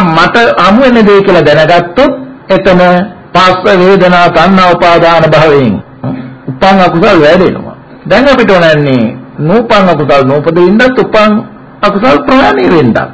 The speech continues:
අනිත්‍යයට අනිත්‍ය හමු වෙන්නේ කියලා දැනගත්තොත් සිහියට නැගෙන්නේ යෝනිසෝ මනසිකාරයයි. යෝනිසෝ මනසිකාරයට යටත්වයි. මුලින්ම සිහිනුවණිනුයි මේ දැනගැනිල්ල වෙන්නේ. දැනගැනීමත්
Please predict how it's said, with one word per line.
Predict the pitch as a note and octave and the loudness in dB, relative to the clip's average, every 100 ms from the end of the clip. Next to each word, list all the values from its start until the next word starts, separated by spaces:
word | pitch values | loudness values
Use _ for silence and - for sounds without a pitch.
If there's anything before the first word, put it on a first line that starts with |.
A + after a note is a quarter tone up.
| - - - - | -18 -20 -20 -4
අනිත්‍යයට | F3 G#3+ C4 - B3 A#3+ | 0 2 0 0 -2 0
අනිත්‍ය | G#3+ F#3+ A#3+ B3+ B3+ | 0 2 0 0 0
හමු | G#3+ A#3 | 2 2
වෙන්නේ | A3+ G#3 G3+ | 2 2 2
කියලා | G3 F3+ | 2 0
දැනගත්තොත් | D#3+ F3 F3+ F3+ - E3+ E3 - - - | 2 2 2 0 0 -2 -2 -6 -18 -14
සිහියට | - G3 A3 A3+ G3 F3+ F#3 | 0 2 2 2 0 0 0
නැගෙන්නේ | E3+ D#3+ E3 E3+ E3 E3 D#3+ | 0 2 2 0 0 0 2
යෝනිසෝ | D3+ D#3+ D#3 D#3 D3 | 2 2 0 -2 -2
මනසිකාරයයි. | C#3+ B2+ C3 B2+ G#2 F2 C2+ - - - | -2 -6 -2 -2 -2 -6 -10 -18 -20 -6
යෝනිසෝ | C#3+ F3+ G3+ G3 G3+ | 0 2 2 0 0
මනසිකාරයට | G3 F#3+ G3+ G#3 G#3+ G#3 | 0 0 0 2 2 2
යටත්වයි. | F#3+ E3 B3+ C4+ - F3 C3+ F#2+ - - - - | 0 0 -2 -2 -2 0 0 -2 -8 -20 -20 -8
මුලින්ම | D#3 F3+ A3+ C4 C4+ C#4 C4+ C4 - | -2 2 2 2 2 2 2 0 -4
සිහිනුවණිනුයි | - F3+ B3+ D#4 D#4 C4+ A#3+ G#3 D3+ B2+ - - | -2 2 2 2 2 2 2 2 0 -4 -10 -6
මේ | F#3 F3+ | -2 2
දැනගැනිල්ල | E3+ E3+ E3 D#3+ D3+ | 2 2 0 0 0
වෙන්නේ. | C#3 C3 A2 E2 - - - E3 | 0 0 -2 -8 -16 -20 -14 -6
දැනගැනීමත් | D#3 F#3 A#3+ C#4 B3+ G#3+ F3+ | -2 0 2 2 2 2 2